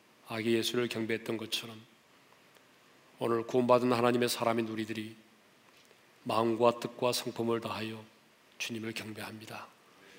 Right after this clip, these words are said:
우리의 경배를 받아주시고 생명의 왕 되신 주님,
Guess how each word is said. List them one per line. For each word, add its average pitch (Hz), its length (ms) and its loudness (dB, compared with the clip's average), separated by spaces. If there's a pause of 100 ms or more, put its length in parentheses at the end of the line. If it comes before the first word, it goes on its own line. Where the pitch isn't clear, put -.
(640)
우리의 113 280 2
경배를 107 760 -4
받아주시고 110 720 -6 (960)
생명의 135 540 6
왕 123 240 6
되신 120 260 2
주님, 110 440 -6